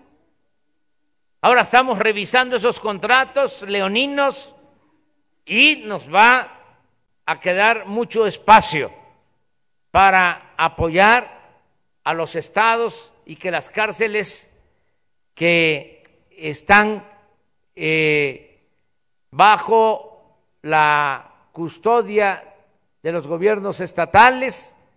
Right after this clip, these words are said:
eh, no estén saturadas y no haya riesgos de enfrentamiento,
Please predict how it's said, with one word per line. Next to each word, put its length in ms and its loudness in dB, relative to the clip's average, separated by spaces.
eh, 640 -6
no 160 -8
estén 320 -4
saturadas 1000 -2
y 120 -10
no 500 -6
haya 320 -4
riesgos 840 -8
de 140 -8
enfrentamiento, 1200 -6